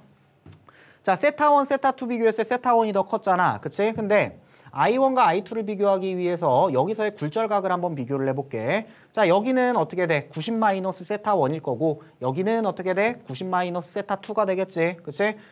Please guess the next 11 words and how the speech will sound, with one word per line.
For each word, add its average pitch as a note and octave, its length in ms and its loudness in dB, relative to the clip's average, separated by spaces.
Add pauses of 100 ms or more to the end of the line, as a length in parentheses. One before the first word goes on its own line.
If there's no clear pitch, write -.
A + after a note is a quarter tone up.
그러면 G#3 420 2 (300)
구십 G3 260 -2
마이너스 A#3+ 500 0
세타 A#3+ 380 -2
원과 C#3+ 720 2 (320)
구십 G#3+ 220 -4
마이너스 A#3 560 0
세타 A#3+ 320 -4
투를 B3 320 -6
비교했을 G3 460 -2
때 F3+ 340 0